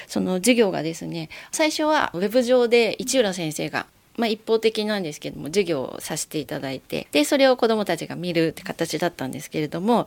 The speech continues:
あの、ウェブ上だと一方通行みたいな感じで思ってたんですけれども、N校の子たちはですね、そのチャットをうまく使いこなしてですね、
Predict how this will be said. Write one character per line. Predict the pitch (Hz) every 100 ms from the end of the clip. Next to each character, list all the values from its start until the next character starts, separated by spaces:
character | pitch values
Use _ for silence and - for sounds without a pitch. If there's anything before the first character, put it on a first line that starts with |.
| - - -
あ | 160
の、 | 156
ウ | 175
ェ | 247
ブ | 330
上 | 370 370
だ | 370 370
と | 240 233 214 -
一 | 220 -
方 | 359 370
通 | 392 370
行 | 262 226
み | 202
た | 190 180
い |
な | 175
感 | - 190 185
じ | 185 185
で | 185 190
思 | 220 247
っ | 269
て | 220
た | 180 175
ん |
で | 175
す | 175
け | 170
れ | 165
ど | 165
も、 | 202 196
N | 196 277
校 | 302 294
の | 285
子 | 285
た | 285 269
ち | 175
は | 135
で | - - -
す | 165 160
ね、 | 143 -
そ | 160
の | 135
チ | -
ャ | 196
ッ |
ト | - 269
を | 269
う | 254
ま | 247
く | -
使 | 147 - 175
い |
こ | 170 190
な | 202
し | 196
て | 151
で | 147
す | 151 160
ね、 | 175